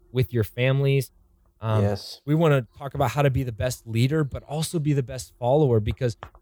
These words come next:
Speaker 1: with this biblical leadership as a father, there's a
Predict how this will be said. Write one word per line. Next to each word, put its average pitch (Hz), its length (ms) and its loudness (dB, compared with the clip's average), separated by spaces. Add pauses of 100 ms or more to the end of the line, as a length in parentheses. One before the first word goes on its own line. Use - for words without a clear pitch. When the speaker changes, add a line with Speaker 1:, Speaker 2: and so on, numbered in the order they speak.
(140)
Speaker 1:
with 147 240 2 (480)
this 127 220 -2 (380)
biblical 135 520 -2
leadership 123 640 0
as 117 220 -2
a 117 60 -4
father, 120 640 2
there's 117 240 0
a 107 160 2